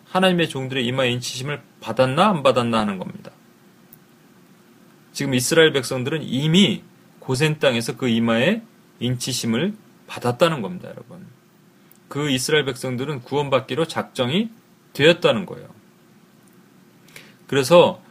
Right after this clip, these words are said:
인침을 언제 받았냐? 하나님의 창조 이전에 하나님의 손바닥에 여러분을 새길 때부터 우리는 인치심을 받은 거예요. 이미 받았다는 겁니다. 이스라엘 백성이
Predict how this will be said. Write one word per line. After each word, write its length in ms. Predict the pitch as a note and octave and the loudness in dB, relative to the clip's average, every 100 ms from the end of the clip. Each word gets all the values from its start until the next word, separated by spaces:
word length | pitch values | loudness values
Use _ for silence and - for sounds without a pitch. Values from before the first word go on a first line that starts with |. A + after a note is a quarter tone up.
| - | -16
인침을 440 | - D#3 E3 F#3 F3+ | -2 -2 0 2 2
언제 380 | A2+ B2+ D#3+ E3 | 2 2 2 4
받았냐? 640 | A2+ A#2 A#2 C#3+ B2+ - _ _ _ _ _ | 2 2 0 0 0 -4 _ _ _ _ _
하나님의 800 | - G#3 G#3+ G3 D#3+ E3 E3 G#2+ _ _ _ | -6 2 4 4 2 0 0 -4 _ _ _
창조 480 | - - F3+ E3 F3+ | -12 -4 -2 0 0
이전에 320 | C3+ A#2+ C3 | 0 0 -2
하나님의 320 | C#3 D3 C3+ | -2 -4 -4
손바닥에 560 | B2+ F3+ F3+ E3 C#3 C3 | -6 -4 -2 -2 0 0
여러분을 360 | G2 G2+ G#2 G#2+ | 0 -2 -4 -6
새길 420 | - E3 D3 - | -6 -8 -8 -2
때부터 420 | D3+ A2+ - C3+ | -2 -2 -10 -6
우리는 280 | A2 A2+ A2+ | -4 -4 -4
인치심을 600 | B2 B2+ B2 - A2+ A#2 | -4 -6 -10 -6 -8 -8
받은 340 | - G#2+ B2+ A#2+ | -12 -8 -6 -4
거예요. 240 | G2 - - - _ - _ _ _ _ - - - - - _ | -6 -10 -16 -20 _ -20 _ _ _ _ -20 -20 -20 -20 -20 _
이미 280 | - C#3 E3 | -2 2 4
받았다는 500 | D#3+ A2 C3+ C#3 A#2 | 4 4 4 4 2
겁니다. 240 | G#2 - G#2 | -2 -6 -6
이스라엘 360 | A2+ D#3+ D#3 | 2 4 4
백성이 580 | C#3 B2 C3 A#2+ B2 G#3 | 2 -2 -2 0 0 -2